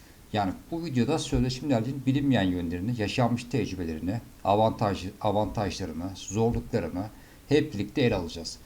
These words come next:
Sadece askerlik yapmak mı? Yoksa, e, sadece, yoksa bir meslek mi? Yoksa bir kariyer mi? Yoksa işte devletin ayrıca sağladığı imkanlar var, maaşları var, atama durumları var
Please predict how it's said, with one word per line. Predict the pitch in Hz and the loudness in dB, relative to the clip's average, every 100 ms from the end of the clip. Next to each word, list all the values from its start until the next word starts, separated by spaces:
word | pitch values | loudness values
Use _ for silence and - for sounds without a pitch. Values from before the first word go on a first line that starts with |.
| - - - | -20 -20 -4
Sadece | - 139 143 131 | 4 4 4 2
askerlik | 123 - 147 131 | 2 0 -2 0
yapmak | 139 131 151 131 | 0 0 -2 -2
mı? | 85 | -4
Yoksa, | 92 104 101 - - 113 | -4 -4 -6 -8 -8 -6
e, | 98 98 92 - - | -2 -2 -4 -10 -16
sadece, | - - 123 117 104 | -8 0 2 2 0
yoksa | 117 - 120 | -4 -4 0
bir | 131 139 - - | 2 0 -2 -6
meslek | 117 104 - 127 - | -2 -2 0 -2 -2
mi? | 90 90 | -4 -6
Yoksa | 95 92 113 | -8 -8 -6
bir | 104 | -6
kariyer | - 104 107 120 101 | -2 0 4 2 2
mi? | 87 90 - - - - - - - - | -4 -8 -14 -20 -20 -20 -20 -20 -20 -10
Yoksa | 107 104 - 120 117 117 | -4 -4 0 2 2 -2
işte | - - 117 - - - - - - | -4 0 0 -2 -12 -20 -20 -20 -2
devletin | 120 117 120 120 123 131 - - | 4 4 4 2 2 0 -2 0
ayrıca | 107 113 104 120 | 2 2 2 0
sağladığı | - 120 113 101 | 0 0 0 0
imkanlar | 120 107 101 113 107 107 | 0 -2 -2 -2 0 -2
var, | 101 82 - - - - - | -2 -4 -8 -14 -20 -18 -2
maaşları | 92 101 104 - 107 104 | 2 4 4 0 -2 0
var, | 87 - - - - | -2 -4 -12 -20 -6
atama | 98 104 107 113 | -4 -2 0 0
durumları | 113 107 92 82 | 0 -2 -2 -4
var | 82 95 | -6 -8